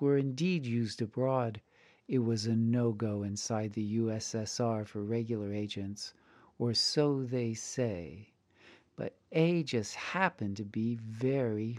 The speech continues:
horny. Back at the K G B Dzerzhinsky Institute,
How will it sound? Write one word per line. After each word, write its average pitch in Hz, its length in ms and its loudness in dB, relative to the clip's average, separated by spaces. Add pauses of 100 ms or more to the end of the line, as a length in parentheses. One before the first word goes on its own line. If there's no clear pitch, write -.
(160)
horny. 113 640 0 (2000)
Back 143 320 4
at 151 140 4
the 139 100 6
K 147 400 8
G 139 320 2
B 143 340 6
Dzerzhinsky 131 1120 4
Institute, 127 720 0